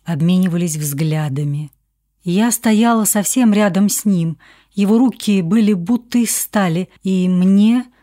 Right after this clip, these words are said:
отказал голос. Я онемела перед тайной жизни. Но именно Тонио вдруг первым раскрыл объятия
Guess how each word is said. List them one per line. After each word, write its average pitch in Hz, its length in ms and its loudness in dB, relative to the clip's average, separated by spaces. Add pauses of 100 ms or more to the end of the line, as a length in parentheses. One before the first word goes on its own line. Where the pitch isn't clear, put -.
(100)
отказал 208 560 0
голос. 185 480 0 (260)
Я 185 220 -2
онемела 196 560 4
перед 175 340 -4
тайной 170 380 -2
жизни. 151 560 -6 (320)
Но 160 260 0
именно 233 560 4 (140)
Тонио 214 500 2
вдруг 196 540 -2
первым 202 480 0
раскрыл 202 440 -2
объятия 175 760 -2